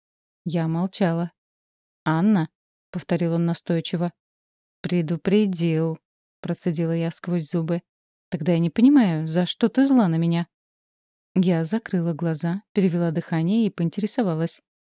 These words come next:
«Какие еще функции у этой метки?» «Функции»,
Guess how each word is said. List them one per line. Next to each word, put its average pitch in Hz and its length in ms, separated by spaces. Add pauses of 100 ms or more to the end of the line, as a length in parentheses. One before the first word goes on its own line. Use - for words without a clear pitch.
(520)
«Какие 320 380
еще 285 240
функции 190 680
у 196 100
этой 185 260
метки?» 165 520 (600)
«Функции», 165 840